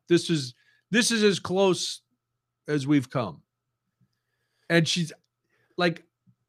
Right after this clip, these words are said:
I'm skeptical that she chose a very public place to do it. Like, she could have said, "Hey, do you want, can we go out to dinner?" Or,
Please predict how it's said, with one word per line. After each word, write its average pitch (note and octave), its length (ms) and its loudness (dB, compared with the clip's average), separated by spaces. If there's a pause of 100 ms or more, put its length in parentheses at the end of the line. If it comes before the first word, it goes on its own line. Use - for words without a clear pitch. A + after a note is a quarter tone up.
(920)
I'm F#3 120 -4
skeptical A3 560 2
that F#3+ 160 4
she F#3 120 -2
chose F#3+ 280 4
a E3 60 4
very E3+ 260 2
public D#3 440 -6
place D3 320 -4
to A2 100 -14
do G2 300 -12
it. - 200 -20 (1900)
Like, G3 300 0 (200)
she - 160 -14
could A#3 140 -2
have G3+ 80 -2
said, G#3+ 140 4
"Hey, G#3 220 6
do D#3+ 60 2
you D#3+ 80 4
want, E3+ 280 0
can D#3+ 120 0
we C#3+ 80 0
go D3 160 0
out C#3 120 -2
to B2+ 60 -12
dinner?" G3 420 0
Or, B2+ 280 0